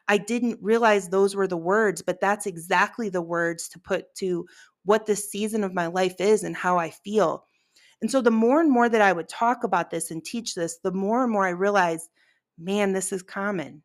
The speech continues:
This is so common. And so, number one, you are not alone, in, in feeling that whole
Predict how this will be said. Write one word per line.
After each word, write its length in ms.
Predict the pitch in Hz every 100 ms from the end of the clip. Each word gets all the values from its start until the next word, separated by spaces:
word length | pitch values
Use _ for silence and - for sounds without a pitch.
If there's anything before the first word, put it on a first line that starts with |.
| -
This 180 | 196 196
is 200 | 185 -
so 200 | 190 190
common. 560 | 190 165 156 151 165 - _ - - -
And 140 | 214
so, 380 | 208 226 208 196
number 320 | 208 240 262
one, 280 | 226 175 165 165
you 460 | 202 269 302 302 -
are 120 | 202
not 240 | 196 190
alone, 520 | 180 165 160 123 - 156 _ - -
in, 180 | 190 190 196
in 280 | 190 180 170
feeling 460 | - 208 196 175
that 240 | 170 160 -
whole 580 | - 190 190 185 180